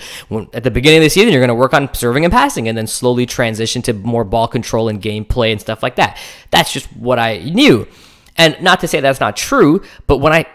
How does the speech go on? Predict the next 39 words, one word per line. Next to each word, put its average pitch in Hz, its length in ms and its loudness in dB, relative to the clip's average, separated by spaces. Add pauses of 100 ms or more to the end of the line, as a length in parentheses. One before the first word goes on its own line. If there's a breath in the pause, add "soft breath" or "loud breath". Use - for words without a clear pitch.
started 123 420 -4
using, 202 460 -2
you 123 60 -8
know, 185 100 -2
pen - 360 -4
and 127 100 -4
paper 156 260 -2
and 107 100 -6
planning 143 300 2
out 131 80 2
my 117 80 0
season, 156 300 0
I 113 80 0
started 113 260 -2
noticing 120 540 -2 (320 soft breath)
gaps 127 480 2
in 117 160 -4
which 123 200 0
I 117 80 -4
could 110 140 -4
maximize 101 720 -2
and 110 100 -4
maybe 123 220 0
things 120 280 -4
that 113 100 -2
I 110 80 -2
didn't 120 220 0
need 147 160 2
to 104 180 -2
do 104 260 -2
'cause 123 160 -4
it's, 117 140 -8
it 123 140 -8
was 120 120 -6
all 120 240 -2
laid 120 200 0
out 143 200 0
for 113 160 -2
me. 98 140 -8